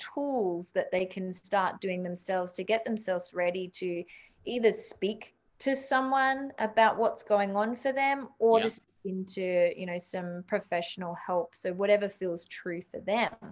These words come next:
Speaker 1: Um, but it's a, an article that they can just download for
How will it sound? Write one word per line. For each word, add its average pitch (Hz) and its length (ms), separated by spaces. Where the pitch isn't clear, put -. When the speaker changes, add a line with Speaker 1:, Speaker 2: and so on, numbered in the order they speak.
Speaker 1:
Um, 185 340
but 190 100
it's - 280
a, 185 340
an 196 220
article 220 480
that 185 180
they 180 160
can 180 240
just 180 220
download 180 580
for 185 120